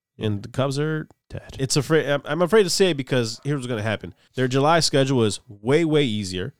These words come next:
Speaker 1: They might win a couple of games. They maybe cut down that six run,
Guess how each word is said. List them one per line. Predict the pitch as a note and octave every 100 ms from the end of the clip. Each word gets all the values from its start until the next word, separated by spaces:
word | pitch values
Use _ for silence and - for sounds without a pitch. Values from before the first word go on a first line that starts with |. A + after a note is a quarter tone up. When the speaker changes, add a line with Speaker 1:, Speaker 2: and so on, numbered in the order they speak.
| _
Speaker 1:
They | B2
might | B2+
win | C3 C#3
a | D3
couple | D3+ C#3+
of | A#2+
games. | A2+ A2 G#2+
They | G#2 G2
maybe | G#2+ A2+ A2+ A#2 A2 G#2 - D#2+
cut | - B2
down | A#2+ A#2 A#2
that | G#2
six | - C3+ - C3
run, | B2 A#2+ A#2